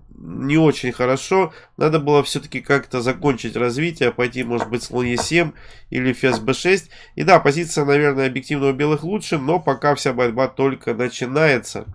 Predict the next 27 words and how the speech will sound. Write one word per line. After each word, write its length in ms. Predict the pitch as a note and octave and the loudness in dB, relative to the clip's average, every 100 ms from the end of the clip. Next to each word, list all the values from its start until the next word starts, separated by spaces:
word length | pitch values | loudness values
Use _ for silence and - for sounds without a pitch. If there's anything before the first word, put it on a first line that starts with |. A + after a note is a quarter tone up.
| - - - - - - | -8 -10 -18 -20 -14 -4
Но 120 | F3+ | 2
последовал 420 | G3+ G#3 F#3+ F#3+ | 2 4 4 4
ход 200 | F3 E3+ | 2 0
конь 240 | - E3+ D#3 | 0 0 0
Д 100 | E3 | 0
пять, 340 | A3 A3 G#3 | 4 4 4
и 60 | D3 | -2
здесь 400 | C#3 F#3+ F3+ - | -2 -2 -2 -4
следует 540 | - C#3+ D#3+ C#3+ C3+ | -4 0 2 0 0
уже 400 | C3 B2 D#3 C#3 | -4 0 0 0
эффектнейшая 840 | - - D#3 D3+ B2 A#2 - A#2 | -2 -2 2 2 2 -6 -2 -2
жертва 380 | A2 B2 A#2+ A#2 | 0 -4 -4 -6
фигуры. 600 | - C3 D3+ F3+ E3+ D#3 - - - - _ _ - | -6 -6 -2 -2 0 -4 -10 -20 -20 -20 _ _ -4
А, 640 | - A#2+ A#2+ A#2+ A#2+ A#2+ - C3 | 0 2 2 2 2 0 -2 2
конь 200 | D#3 C3 | 2 2
бьет 200 | C3 A#2+ | -2 -2
Е 120 | A#2+ | -4
шесть. 420 | - A2 G2+ - - - - - - - - - - | -2 -2 -4 -10 -16 -18 -20 -20 -20 -20 -20 -16 -14
Да, 360 | C#3 A#2+ C3+ A#2+ | -4 6 8 8
все 260 | - D#3 | 4 2
ради 240 | C#3 C3 B2+ | 2 2 0
того, 240 | C3 C3+ | 0 0
чтобы 280 | B2+ B2 A2+ | 0 -4 -4
добраться 640 | A2 C3 C3 C3+ B2 - | 2 4 6 6 4 0
до 140 | A2 A#2+ | -6 -4
черного 420 | C3+ B2 A#2+ A#2 | -2 0 0 0
короля. 520 | B2+ C3 D3 F3 | 2 2 6 4